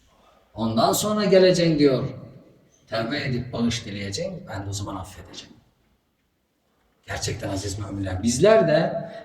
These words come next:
İslam'ı her ne olursa olsun her günahın tek affedilme yolu var. "Affet. Ya Allah, Allah'ım ben affet." dedik mi bitti bu iş. Tevbeten minallah. Bakın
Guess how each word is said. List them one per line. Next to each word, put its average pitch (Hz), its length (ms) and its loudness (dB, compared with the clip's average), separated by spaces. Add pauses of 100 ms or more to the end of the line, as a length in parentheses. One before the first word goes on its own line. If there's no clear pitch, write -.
İslam'ı 151 840 4 (160)
her 196 500 2
ne 226 140 4
olursa 208 480 4
olsun 170 400 0
her 247 400 8
günahın 175 1040 6 (300)
tek 226 480 -2
affedilme 311 560 2
yolu 269 240 8
var. 190 180 4
"Affet. - 380 2 (200)
Ya 175 120 6
Allah, 147 300 6
Allah'ım 165 340 2
ben 214 100 6
affet." 185 400 0
dedik 185 240 6
mi 196 140 0
bitti 160 300 -6
bu 185 40 -2
iş. - 360 -10 (880)
Tevbeten 117 480 -2
minallah. 120 500 -2
Bakın 170 380 2